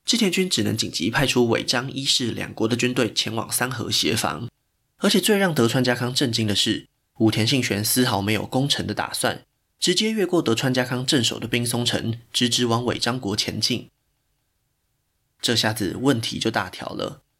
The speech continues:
要是武田军就这样长驱直入，把目标放在织田信长的大本营岐阜城，关东的力量就会直接影响到近畿地区的势力平衡，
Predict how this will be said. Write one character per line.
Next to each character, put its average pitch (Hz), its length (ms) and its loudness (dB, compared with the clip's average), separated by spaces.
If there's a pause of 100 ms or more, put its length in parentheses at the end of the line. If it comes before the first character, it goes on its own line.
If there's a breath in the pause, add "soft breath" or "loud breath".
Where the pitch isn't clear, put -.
(180)
要 247 100 6
是 233 140 4
武 117 120 4
田 110 160 0
军 127 180 2
就 131 100 2
这 127 100 2
样 113 100 0
长 110 220 -2
驱 123 160 2
直 104 160 0
入， 113 280 4 (220)
把 104 140 -2
目 143 140 2
标 135 180 2
放 139 160 -4
在 135 100 2
织 139 160 0
田 110 160 0
信 127 180 0
长 104 140 -2
的 110 80 0
大 113 180 0
本 62 200 -8
营 92 160 -4
岐 107 200 0
阜 117 200 2
城， 117 400 -2 (380)
关 214 200 4
东 214 140 2
的 170 120 4
力 147 140 4
量 127 200 0
就 123 100 -4
会 123 120 0
直 120 180 2
接 131 180 4
影 110 100 0
响 110 180 -2
到 110 140 0
近 123 240 0
畿 117 140 0
地 117 160 2
区 113 140 0
的 107 80 0
势 131 240 4
力 120 160 2
平 107 200 -2
衡， 120 360 -2